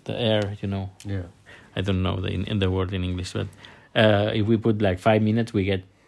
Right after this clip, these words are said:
Speaker 1: like, freeze, freeze
Speaker 2: Yeah, cold.
Speaker 1: inside, yeah. Eh, porque, eh, a lo mejor estamos dentro, a lo mejor a quince grados, a lo sumo, a lo máximo, y cuando ponemos el extractor, en cuestión de cinco minutos,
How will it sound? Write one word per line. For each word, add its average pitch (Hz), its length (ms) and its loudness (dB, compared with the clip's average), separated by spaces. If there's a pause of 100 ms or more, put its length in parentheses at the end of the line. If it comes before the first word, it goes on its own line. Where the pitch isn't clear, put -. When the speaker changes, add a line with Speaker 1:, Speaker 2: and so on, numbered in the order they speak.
(160)
Speaker 1:
like, 92 280 -2 (100)
freeze, 113 540 0
freeze 98 300 2
Speaker 2:
Yeah, 92 120 -4
cold. 90 220 -4
Speaker 1:
inside, 95 400 -4
yeah. - 240 -4 (680)
Eh, 120 160 4
porque, 104 320 2
eh, 101 160 -2
a 98 80 -2
lo 98 60 2
mejor 110 240 2
estamos 110 580 0 (300)
dentro, 107 600 2
a - 40 -14
lo 104 80 0
mejor 98 240 0
a 98 140 0
quince 110 300 0
grados, 120 540 2 (400)
a 98 160 -2
lo 92 80 0
sumo, 117 460 2
a 98 60 0
lo 92 100 -2
máximo, 113 500 0 (640)
y 110 80 0
cuando 107 260 6
ponemos 107 320 4
el 120 120 6
extractor, 113 680 8
en 113 180 2
cuestión 104 300 2
de 113 80 6
cinco 117 260 2
minutos, 120 600 4